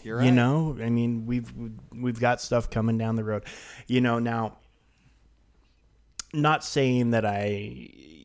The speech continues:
Speaker 2: I don't have feelings for Ahsoka one way or the other. Do you know what I'm saying? Like,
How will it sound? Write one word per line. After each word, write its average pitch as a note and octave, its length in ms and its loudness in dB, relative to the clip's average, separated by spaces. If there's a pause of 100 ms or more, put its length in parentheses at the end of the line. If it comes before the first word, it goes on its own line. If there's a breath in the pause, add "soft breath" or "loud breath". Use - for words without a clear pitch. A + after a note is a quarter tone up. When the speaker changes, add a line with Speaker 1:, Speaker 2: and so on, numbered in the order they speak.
(2000 loud breath)
Speaker 2:
I D#3 60 2
don't A3 140 6
have A3 160 6
feelings C3 480 4
for A2 220 0
Ahsoka G2+ 480 2
one G2 240 0
way F#2+ 100 -2
or - 80 -8
the - 160 -8
other. - 260 -10 (160)
Do - 100 -2
you B2+ 40 8
know C3+ 100 10
what C#3+ 100 8
I'm C3+ 80 6
saying? B2+ 440 2 (500 soft breath)
Like, A#2+ 280 6